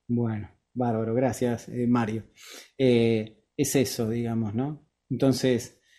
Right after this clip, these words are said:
eh, cada uno desde su lugar, ¿sí? Cada uno desde su lugar, cada uno, este, aportando ese granito de arena,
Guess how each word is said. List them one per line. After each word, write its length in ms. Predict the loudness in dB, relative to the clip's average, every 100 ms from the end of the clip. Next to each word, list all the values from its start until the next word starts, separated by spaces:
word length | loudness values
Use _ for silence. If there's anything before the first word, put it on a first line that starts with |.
| _
eh, 300 | 0 2 2
cada 280 | 2 6 6
uno 540 | 6 6 6 4 2 2
desde 260 | 2 2 2
su 160 | 2
lugar, 540 | 2 4 2 0 -6 _ _ _
¿sí? 300 | -4 -2 -2
Cada 260 | 2 4 4
uno 240 | 4 4
desde 160 | 4 2
su 160 | 0
lugar, 560 | 0 2 2 2 0 -4 _ _ _
cada 300 | -2 2 4
uno, 640 | 4 4 4 4 2 -2 _
este, 440 | -12 -10 -2 -2 -2
aportando 800 | -2 -2 0 2 4 6 4 2
ese 480 | -2 0 2 2
granito 580 | 0 0 0 0 2 2
de 60 | 4
arena, 580 | 4 2 2 -2 -8